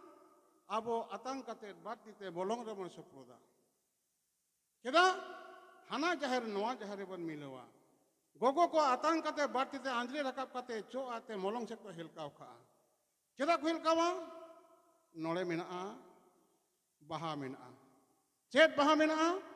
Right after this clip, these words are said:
ᱡᱟᱝ ᱵᱟᱦᱟ᱾ ᱫᱷᱟᱹᱨᱛᱤ ᱨᱮᱱ ᱛᱤᱱᱟᱹᱜ ᱢᱟᱹᱱᱢᱤ ᱢᱮᱱᱟᱜ ᱠᱚᱫᱚ ᱡᱟᱝ ᱵᱟᱦᱟ ᱦᱟᱞᱟᱝ ᱵᱟᱠᱚ ᱵᱟᱲᱟᱭᱟ᱾ ᱮᱠᱢᱟᱛᱨᱚ ᱟᱵᱚᱜᱮ ᱡᱟᱝ ᱵᱟᱦᱟ ᱵᱚᱱ ᱦᱟᱞᱟᱝ ᱵᱚᱱ ᱵᱟᱲᱟᱭᱟ᱾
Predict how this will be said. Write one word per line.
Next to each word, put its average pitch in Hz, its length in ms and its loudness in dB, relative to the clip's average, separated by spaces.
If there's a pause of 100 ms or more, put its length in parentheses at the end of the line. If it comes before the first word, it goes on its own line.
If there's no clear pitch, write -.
(540)
ᱡᱟᱝ 143 300 -8
ᱵᱟᱦᱟ᱾ 117 220 -16 (880)
ᱫᱷᱟᱹᱨᱛᱤ 311 280 2
ᱨᱮᱱ 349 180 0
ᱛᱤᱱᱟᱹᱜ 339 300 2
ᱢᱟᱹᱱᱢᱤ 349 280 2
ᱢᱮᱱᱟᱜ 330 260 2
ᱠᱚᱫᱚ 320 240 0
ᱡᱟᱝ 269 280 0
ᱵᱟᱦᱟ 294 200 2
ᱦᱟᱞᱟᱝ 262 320 0
ᱵᱟᱠᱚ 294 240 0
ᱵᱟᱲᱟᱭᱟ᱾ 262 380 2 (1200)
ᱮᱠᱢᱟᱛᱨᱚ 320 680 4 (100)
ᱟᱵᱚᱜᱮ 277 480 4
ᱡᱟᱝ 254 220 2
ᱵᱟᱦᱟ 214 140 4
ᱵᱚᱱ 202 160 0
ᱦᱟᱞᱟᱝ 175 280 0
ᱵᱚᱱ 147 180 -8
ᱵᱟᱲᱟᱭᱟ᱾ 127 260 -14